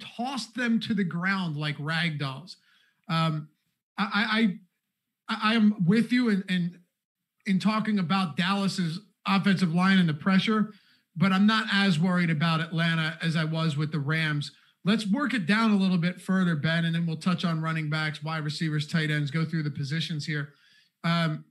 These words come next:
your boy Josh Allen's got Miami. Matt Ryan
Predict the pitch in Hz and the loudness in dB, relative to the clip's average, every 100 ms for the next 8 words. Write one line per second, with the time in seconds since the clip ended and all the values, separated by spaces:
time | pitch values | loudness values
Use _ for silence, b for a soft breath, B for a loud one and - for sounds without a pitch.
0 | - 175 202 185 214 202 208 196 190 190 | -2 4 6 6 6 4 2 2 2 0
1 | 196 202 190 156 185 170 165 165 185 185 | 0 0 0 0 -2 0 0 0 2 2
2 | 185 B B - 185 226 202 208 269 214 | 2 B B -2 -2 0 -2 0 2 2